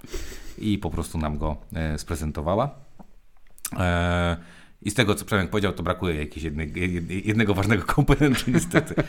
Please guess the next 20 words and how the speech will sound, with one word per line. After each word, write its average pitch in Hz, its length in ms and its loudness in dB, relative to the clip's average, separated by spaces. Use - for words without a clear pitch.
Ale 180 280 4
jak 147 120 0
to 131 60 0
się 107 100 0
mówi, 120 160 4
darowanemu 113 640 6
koniowi 85 220 -4
nie 80 60 -4
zagląda 87 260 -2
się 98 120 -4
w 87 60 0
gę-, 90 180 2
w 95 280 -2
zęby. 90 300 2
E, 98 360 6
mnie 131 320 6
ten 165 200 2
tytuł 139 260 2
za 113 120 4
bardzo, 117 640 2